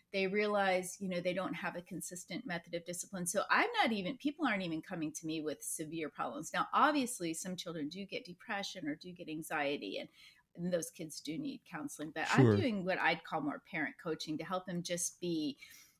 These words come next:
Speaker 1: um, more effective parents, more empathic parents.
Speaker 2: What was your journey like to finding this calling in, in this career?
Speaker 1: Um, I love that question because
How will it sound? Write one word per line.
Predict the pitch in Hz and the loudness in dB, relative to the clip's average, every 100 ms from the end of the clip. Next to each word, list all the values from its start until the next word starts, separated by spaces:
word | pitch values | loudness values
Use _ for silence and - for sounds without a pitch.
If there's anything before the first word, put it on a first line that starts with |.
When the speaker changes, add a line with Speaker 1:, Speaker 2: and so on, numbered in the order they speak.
| - | -12
Speaker 1:
um, | 175 165 147 - | -4 -2 -2 0
more | 202 220 180 - _ _ _ | 0 2 0 -2 _ _ _
effective | - - 180 - 160 - | -10 -4 -6 -4 -8 -8
parents, | - 147 151 - - | -10 -6 -4 -6 -6
more | 160 143 | -4 -4
empathic | - - - - - - | -4 -8 -12 -10 -14 -12
parents. | - - - - - - - _ _ _ _ | -10 -10 -8 -10 -10 -14 -14 _ _ _ _
Speaker 2:
What | - 151 | 4 6
was | 220 202 | 8 10
your | 202 | 8
journey | 135 110 113 127 | 10 10 12 12
like | 110 104 107 - _ | 10 8 6 0 _
to | - 117 110 104 104 107 | 6 10 12 12 10 6
finding | - 107 107 107 104 | 6 6 8 6 6
this | 95 | 2
calling | - 107 107 104 101 | 2 4 6 6 4
in, | 101 - 104 98 104 | 2 4 4 4 4
in | 107 98 | 4 4
this | 95 | 2
career? | - 98 92 98 92 92 - _ _ _ _ - - - - _ _ _ - | 2 2 4 4 2 -2 -10 _ _ _ _ -20 -20 -20 -20 _ _ _ -6
Speaker 1:
Um, | 214 202 180 160 - - _ _ | 2 4 4 2 -4 -10 _ _
I | 202 | 6
love | 202 208 226 247 | 6 6 4 4
that | 277 - | 2 2
question | 254 233 - - 190 185 | 0 0 0 -2 -2 0
because | 185 185 - 196 185 175 175 | -4 -8 -2 2 2 2 -2